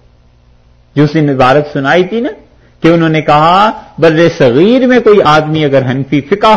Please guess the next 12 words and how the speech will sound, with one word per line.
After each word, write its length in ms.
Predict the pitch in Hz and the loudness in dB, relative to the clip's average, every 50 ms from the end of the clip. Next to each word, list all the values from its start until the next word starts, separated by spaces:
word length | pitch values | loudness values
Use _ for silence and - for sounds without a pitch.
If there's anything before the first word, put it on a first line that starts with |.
| - | 0
کو 160 | 185 160 139 139 | 0 -2 -2 -2
اپنے 240 | 139 - 147 143 | -4 -4 -4 -4
گلے 260 | 127 127 131 135 135 135 | -2 0 0 2 0 0
سے 120 | 135 135 | -2 -4
اتار 400 | - - 113 - 123 120 123 120 | -8 -8 -6 -4 -2 -2 -2 -2
دے 240 | 117 113 117 113 117 | -4 -4 -4 -4 -2
گا 240 | 135 151 165 180 180 - - - - _ _ | -2 -2 -2 -2 -4 -8 -12 -20 -20 _ _
تو 140 | - 160 151 | -2 -2 0
وہ 120 | 143 127 127 | 0 0 2
گویا 300 | 139 147 160 170 180 180 | 2 2 4 4 2 2
ایک 340 | 170 - 147 151 147 - | 0 0 -2 -2 -2 -2
طرح 220 | - 139 135 131 | -2 0 0 0